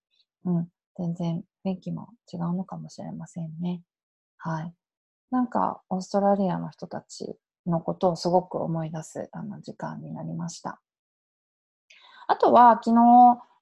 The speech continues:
あの、自己紹介だけ英語でやってもらったんですけど、えーと、国際結婚をしているっていう方も何人かいて、なんかそういう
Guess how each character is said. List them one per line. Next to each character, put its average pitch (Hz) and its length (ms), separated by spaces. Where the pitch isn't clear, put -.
あ 226 80
の、 226 120
自 233 120
己 247 40
紹 349 300
介 220 200
だ 185 100
け 190 300
英 190 60
語 190 120
で 190 80
や 190 120
っ 185 80
て 196 100
も 190 100
ら 196 80
っ 190 100
た 214 140
ん 180 80
で 165 80
す - 80
け 233 120
ど、 311 340
え 208 140
ー 196 40
と、 208 100
国 233 200
際 403 180
結 480 160
婚 185 180
を 175 40
し - 80
て 170 140
い - 20
る 175 180
っ - 40
て 156 80
い 156 120
う - 40
方 - 240
も 165 120
何 165 280
人 143 200
か 165 140
い 185 100
て、 302 500
な 254 80
ん 233 60
か 170 160
そ 185 220
う 180 80
い 180 460
う - 120